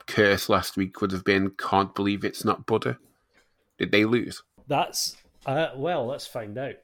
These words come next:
Speaker 2: Oh no, I, I can't believe it's not Buddha is actually top of our league with one win and two hundred and forty points for.
Speaker 1: A good name and a good result. Long may it continue.
Speaker 2: Two hundred and forty points, by the way.
Speaker 1: That's mad.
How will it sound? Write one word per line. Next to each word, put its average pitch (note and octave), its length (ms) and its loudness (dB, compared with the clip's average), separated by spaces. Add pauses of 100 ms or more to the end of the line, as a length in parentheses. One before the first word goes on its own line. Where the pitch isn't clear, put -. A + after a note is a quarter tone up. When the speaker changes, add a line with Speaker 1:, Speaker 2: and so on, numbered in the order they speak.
(400)
Speaker 2:
Oh F3+ 120 0
no, F3 200 2
I, C3+ 80 -2 (200)
I D#3 80 0
can't E3 280 -2
believe D#3+ 260 -2
it's C3+ 160 -8
not C3 240 -2
Buddha B2+ 380 0
is A2+ 140 -2
actually A#2+ 280 -4
top - 320 -4
of A#2 80 -4
our A2+ 180 0
league B2 360 -4
with A2 180 -10
one A#2 300 -2
win A2+ 420 -6
and A2 240 -8
two C3 160 -6
hundred A2+ 340 -6
and G#2+ 120 -10
forty A2+ 400 -4
points A#2 400 -6
for. A2+ 360 -2 (480)
Speaker 1:
A A#2 60 8
good A2+ 220 6
name G#2 240 6
and G#2+ 160 4
a A2 40 0
good A2+ 200 0
result. A2+ 440 0 (720)
Long G#2+ 220 4
may G2+ 140 6
it F#2+ 80 -6
continue. A2+ 500 2 (300)
Speaker 2:
Two D#3 320 -4
hundred C#3 320 -6
and C3+ 120 -4
forty C3 640 2
points, B2+ 480 -2
by G#2 300 -6
the G2+ 120 -4
way. F#2+ 360 -6
Speaker 1:
That's - 200 -8
mad. F#2+ 320 6